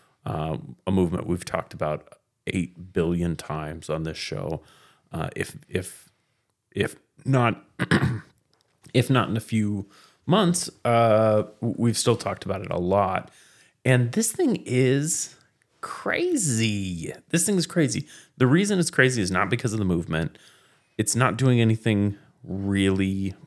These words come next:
uh, revolutionary with the horological aspects of it,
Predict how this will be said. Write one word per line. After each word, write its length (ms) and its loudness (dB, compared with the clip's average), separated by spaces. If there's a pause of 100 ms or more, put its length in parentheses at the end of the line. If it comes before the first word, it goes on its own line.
(140)
uh, 540 0
revolutionary 800 0
with 400 -4 (380)
the 80 0
horological 640 0
aspects 480 -4
of 160 -2
it, 180 -4